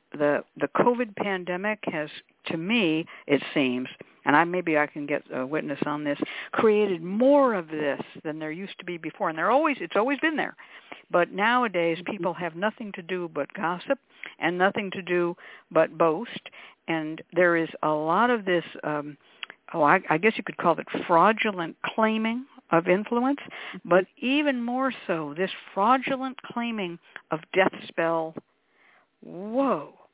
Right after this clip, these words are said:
Speaker 1: I mean, it's been really going around, and I've seen it. I don't know that I know, I don't believe I know the person you mean. Do you think I do know that person, Trinity?
Speaker 2: I don't think so. And,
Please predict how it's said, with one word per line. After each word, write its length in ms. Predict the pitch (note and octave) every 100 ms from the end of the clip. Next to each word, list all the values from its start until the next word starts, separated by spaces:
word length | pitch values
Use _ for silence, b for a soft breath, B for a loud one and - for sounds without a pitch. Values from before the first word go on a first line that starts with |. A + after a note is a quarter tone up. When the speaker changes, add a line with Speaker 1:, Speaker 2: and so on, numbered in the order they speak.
| _
Speaker 1:
I 100 | F#3+
mean, 380 | G3 G#3 G3 G#3 -
it's 240 | G3 G#3+ -
been 220 | G#3+ F#3+ F#3
really 320 | F#3 A#3 C#4+
going 320 | G3 E3 F#3+
around, 520 | A#3 D4 A#3 - C2+ -
and 180 | F#3 F#3
I've 160 | F3 - -
seen 180 | A#3+ F3
it. 100 | -
I 120 | D#3+ F#3+
don't 280 | A#3+ D#4
know 300 | A#3 B3+ B3+ F3+
that 140 | F3+
I 140 | F#3+ A#3+
know, 180 | A#3 -
I 120 | G#3
don't 200 | C#4+ C4+
believe 400 | F#3 F3+ B3 D#4
I 100 | G3+
know 160 | G3+ G#3+
the 80 | A3+
person 580 | - B3+ - C4+ B3 B3 B B B _
you 180 | A3 C4+
mean. 240 | D4 A3+
Do 80 | E3+
you 140 | A3+ -
think 180 | D#4+
I 120 | D4 C#4
do 160 | C#4
know 160 | B3 F#3+
that 200 | E3+ D#3+
person, 380 | F3 E3+ - E3+
Trinity? 480 | F#3+ F3 F3 F#3 - _ _ - _ _ _ _ _ _ _ _ _ -
Speaker 2:
I 340 | C#4 C#4 C4+ - _
don't 280 | B3+ A#3+ A#3 -
think 220 | G#3 F3+ -
so. 400 | F3+ F3 F#3 F3+ -
And, 320 | A3 A#3 A3